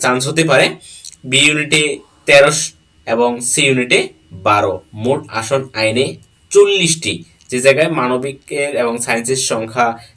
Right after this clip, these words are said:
কাছাকাছি, একদম কাছাকাছি বলতে একদম একই। এই হচ্ছে আইন, যেটাতে সবাই হচ্ছে ক্যারিয়ার করতে পারেন।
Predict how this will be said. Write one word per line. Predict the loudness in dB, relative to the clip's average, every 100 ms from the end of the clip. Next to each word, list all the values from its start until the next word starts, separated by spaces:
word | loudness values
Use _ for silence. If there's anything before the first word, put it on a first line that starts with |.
| -2
কাছাকাছি, | 0 2 0 0 -2
একদম | -2 -4
কাছাকাছি | -4 -2 -2 -2
বলতে | 0
একদম | 0 0 -2 -2 -14 _
একই। | -2 0 -2 -4 -10 -20 -20 _ -2
এই | 0
হচ্ছে | 0 0 0 0 -2
আইন, | -2 0 0
যেটাতে | -4 2 4 4 4 0
সবাই | 0 0 2 2
হচ্ছে | 0 -2
ক্যারিয়ার | -2 0 0
করতে | -2 -6 -4
পারেন। | 0 2 0